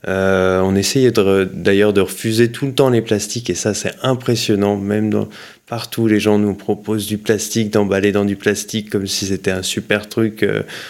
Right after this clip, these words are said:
moderne, euh, d'emballer, d'emballer dans du plastique, et nous on essayait de refuser un maximum. Les gens comprenaient quand on leur disait écologique, ou, euh, on essayait de trouver une façon de le dire dans la langue. Euh,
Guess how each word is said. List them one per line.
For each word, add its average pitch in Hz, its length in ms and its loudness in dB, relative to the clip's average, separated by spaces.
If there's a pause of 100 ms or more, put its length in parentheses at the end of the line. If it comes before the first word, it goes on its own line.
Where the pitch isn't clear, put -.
(140)
moderne, 107 560 4
euh, 101 240 4
d'emballer, 101 560 2
d'emballer 104 560 4
dans 101 220 2
du 98 240 -4
plastique, 120 500 -2
et 98 60 4
nous 101 120 2
on 101 120 2
essayait 95 300 0
de 104 40 4
refuser 104 380 0
un 104 100 2
maximum. 104 600 0 (640)
Les 90 60 -8
gens 104 120 4
comprenaient 104 500 2
quand 90 240 -2
on 92 40 0
leur 90 160 2
disait 92 260 2
écologique, 98 720 0
ou, 95 160 -2
euh, 90 180 -4
on 95 140 -2
essayait 95 260 0
de - 60 -8
trouver 98 240 2
une 95 80 0
façon 101 320 -2
de 98 60 2
le 95 80 2
dire 95 180 2
dans 92 80 0
la 92 140 2
langue. 104 300 0 (600)
Euh, 98 1160 2